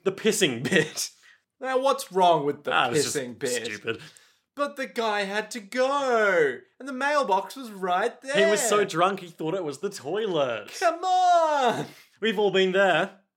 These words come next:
Speaker 2: God, have I been there. I haven't.
Speaker 1: What's your lowlight, Nick?
Speaker 2: Um, my lowlight is probably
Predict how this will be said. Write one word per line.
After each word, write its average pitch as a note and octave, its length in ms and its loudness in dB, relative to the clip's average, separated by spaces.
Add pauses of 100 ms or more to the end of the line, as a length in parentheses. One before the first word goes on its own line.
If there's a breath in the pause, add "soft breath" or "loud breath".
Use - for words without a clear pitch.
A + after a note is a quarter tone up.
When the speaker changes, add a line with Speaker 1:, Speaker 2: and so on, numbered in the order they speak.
(120)
Speaker 2:
God, C3 400 2
have B2+ 220 0
I B2+ 140 -2
been B2+ 260 -2
there. A#2 320 -4 (180)
I A#2 100 -14
haven't. G#2+ 380 -14
Speaker 1:
What's F#3 180 0
your F3 120 8
lowlight, B2 320 2
Nick? F#3+ 340 -6
Speaker 2:
Um, C4 640 -4
my G#3 320 0
lowlight G3+ 580 4
is D#3+ 160 -6
probably F3+ 920 -2